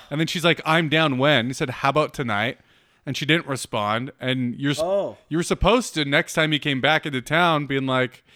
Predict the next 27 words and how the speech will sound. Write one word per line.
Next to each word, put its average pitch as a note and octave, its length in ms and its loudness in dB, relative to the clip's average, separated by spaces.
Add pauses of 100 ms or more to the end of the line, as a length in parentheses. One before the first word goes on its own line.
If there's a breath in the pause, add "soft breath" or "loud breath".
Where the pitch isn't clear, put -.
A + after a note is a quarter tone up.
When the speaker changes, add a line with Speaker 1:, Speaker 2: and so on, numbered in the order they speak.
(240 soft breath)
Speaker 1:
"Hey, G3 120 0
I G3 80 6
work C#3+ 220 2
shifts, F3+ 260 0
but C3 140 -2
I'm A#2+ 80 0
back C3+ 200 2
in B2+ 60 -8
town C3 460 -2 (340)
for B2+ 100 -8
a A2+ 40 -6
couple A2 240 -4
days G2+ 280 -6
if G#2 80 -10
you G#2+ 80 -6
wanna, G#2 360 -6 (720)
Speaker 2:
Cool. C#3+ 460 -4
Speaker 1:
you C3 40 -8
wanna A#2+ 120 -2
go A#2+ 100 -2
grab B2 320 0
something." - 360 -12 (600)
Speaker 2:
Yeah. A2 280 -10 (1300)
Speaker 1:
When D3+ 220 -4
do E3 60 0
you D3+ 80 2
work? D3+ 440 -2